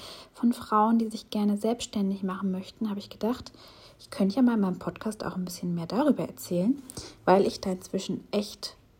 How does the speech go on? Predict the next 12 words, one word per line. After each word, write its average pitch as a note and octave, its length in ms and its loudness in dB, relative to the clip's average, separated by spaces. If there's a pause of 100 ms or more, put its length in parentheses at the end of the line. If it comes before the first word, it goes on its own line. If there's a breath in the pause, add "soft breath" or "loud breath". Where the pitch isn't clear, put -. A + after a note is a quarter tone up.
wahnsinnig A3 500 4
viel A3+ 220 -2
Erfahrung F#3+ 540 -2
gesammelt F3 480 -4
habe, A3 340 0 (200 loud breath)
<laughs> - 200 -18
wahnsinnig A3+ 600 8
viel - 140 4
falsch - 500 4
gemacht G#3+ 540 6
habe G#3 460 8 (800 loud breath)
und A#3 420 8